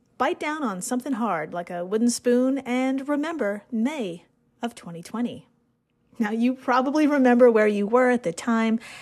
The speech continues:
and Kishalay D, a postdoc in M I T's Kavli Institute for Astrophysics and Space Research,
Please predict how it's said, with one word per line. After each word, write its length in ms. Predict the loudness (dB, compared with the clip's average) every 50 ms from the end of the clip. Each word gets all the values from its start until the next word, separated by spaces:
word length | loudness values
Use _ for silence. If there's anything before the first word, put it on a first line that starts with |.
| -20 -10 -4
and 400 | 0 2 2 2 2 0 -2 -4
Kishalay 680 | -4 -2 0 0 0 0 0 0 0 0 -2 -4 -4
D, 400 | -2 -2 -2 -2 -4 -8 -12 -16 _ _ _ _ _ _ -4
a 100 | -2 -2
postdoc 680 | -2 0 -2 -2 -2 -2 -2 -2 -2 -2 -2 -4 -8 -10 -8
in 320 | -6 -6 -4 -4 -4 -4 -2
M 160 | 0 2 2
I 140 | 4 2 2
T's 420 | 0 -2 -2 -2 0 0 -2 -4
Kavli 540 | -8 -6 -4 -2 -2 -2 -2 -2 -2 -2 0
Institute 500 | -2 -2 -2 -4 -6 -4 -2 -2 -4 -4
for 140 | -4 -6 -6
Astrophysics 880 | -6 -8 -10 -10 -12 -12 -10 -8 -8 -6 -6 -6 -8 -8 -10 -10 -10 -10
and 220 | -12 -12 -12 -12
Space 320 | -12 -10 -8 -8 -8 -8
Research, 480 | -6 -6 -6 -4 -4 -4 -6 -6 -8 -12